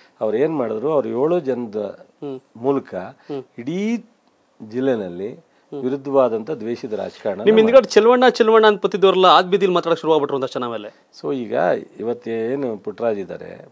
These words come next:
Speaker 1: ಪುಟ್ಟರಾಜನ್ನ ಎಂ ಪಿ ಮಾಡ್ಬೇಕಾದ್ರೆ
Speaker 2: ಹ್ಮ್.
Speaker 1: ದೇವೇಗೌಡರು ಅವ್ನಿಗೆ ಟಿಕೆಟ್ ಕೊಡೋದ್ ಬೇಡ ಅಂದ್ರು.
Speaker 2: ಹ್ಮ್.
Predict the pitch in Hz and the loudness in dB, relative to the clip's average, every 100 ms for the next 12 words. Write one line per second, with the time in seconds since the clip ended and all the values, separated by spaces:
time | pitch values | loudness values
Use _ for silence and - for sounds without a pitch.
0 | - 147 135 131 123 120 107 139 123 101 | -10 -4 0 0 -4 -8 -8 -8 -8 -8
1 | 95 - 87 - 101 120 - 143 120 - | -10 -10 -14 -16 -20 -20 -12 -10 -8 -6
2 | 139 139 120 110 127 110 101 92 - - | -2 -2 -4 -6 -6 -6 -8 -14 -16 -14
3 | - - 95 87 85 80 - _ _ - | -14 -12 -12 -12 -16 -18 -20 _ _ -12
4 | 147 127 | -8 -8